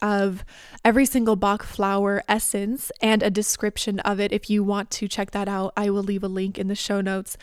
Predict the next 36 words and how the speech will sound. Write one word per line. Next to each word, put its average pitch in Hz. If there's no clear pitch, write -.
as 254
well 311
as 277
a 269
link 226
to -
just 240
a 220
brief 240
little 208
page 196
on 196
what 202
are 196
flower 190
essences 196
if 196
you 202
want 196
to 214
have 269
that 240
or 208
share 202
it 190
with 202
anyone. 220
But 254
one 254
of 311
the 311
ways 214
I 208
like 208
to 196
describe 208